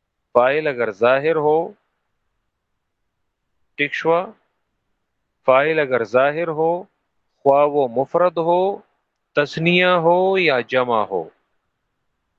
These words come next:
ٹھیک شو؟ تو فعل کا صیغه او هغه د فعل نه رستو راځي، نو د فعل صیغه به همیشه د پاره واحد راځي۔ لکه مثال کې وګوره، ذهب ولدان،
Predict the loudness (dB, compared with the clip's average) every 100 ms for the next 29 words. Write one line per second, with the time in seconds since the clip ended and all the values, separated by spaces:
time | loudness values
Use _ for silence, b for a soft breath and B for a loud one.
0 | _ _ _ _ _ _ _ _ _ _
1 | _ -8 -6 -2 -2 -2 -4 -12 _ _
2 | _ _ _ _ _ _ _ _ _ _
3 | _ _ 2 2 2 0 0 -2 0 -2
4 | -2 -4 -2 0 0 0 -4 0 2 2
5 | 0 -2 -2 -6 _ 0 0 0 -2 0
6 | -2 0 0 0 -2 -2 -2 -2 -2 0
7 | 0 -2 -2 0 -2 -4 -8 -8 -4 -2
8 | 0 0 0 0 -2 -4 -6 -4 -2 -4
9 | -6 -14 _ _ _ _ _ 0 0 0
10 | -2 -2 -2 -2 -6 -6 0 0 2 0
11 | 0 0 0 0 2 0 0 0 -2 -4